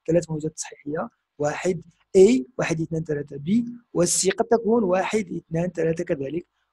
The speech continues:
وهنا يصعد السعر، بالتالي المرجو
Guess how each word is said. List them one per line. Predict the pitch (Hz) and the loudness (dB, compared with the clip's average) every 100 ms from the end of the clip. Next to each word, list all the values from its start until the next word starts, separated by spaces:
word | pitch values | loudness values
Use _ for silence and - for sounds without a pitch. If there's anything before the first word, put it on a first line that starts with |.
| - | 2
وهنا | 247 208 170 156 196 - _ _ _ _ _ _ _ _ | 4 4 2 2 0 -2 _ _ _ _ _ _ _ _
يصعد | 233 185 180 202 - | 0 4 4 4 0
السعر، | 196 - 156 127 - _ - | 0 2 0 -6 -14 _ -12
بالتالي | - 160 196 233 | -2 0 0 0
المرجو | 170 147 151 165 233 | -2 -4 -6 -2 -4